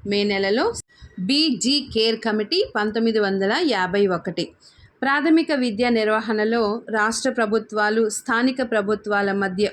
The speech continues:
ఉండవలసిన సంబంధాలపై సూచన చేయమని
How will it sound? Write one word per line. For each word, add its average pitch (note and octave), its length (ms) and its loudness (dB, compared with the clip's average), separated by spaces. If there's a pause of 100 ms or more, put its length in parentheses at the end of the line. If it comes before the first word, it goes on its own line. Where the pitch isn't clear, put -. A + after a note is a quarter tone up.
ఉండవలసిన G3+ 920 0 (340)
సంబంధాలపై G#3 960 -2
సూచన A#3+ 480 0
చేయమని G3 880 0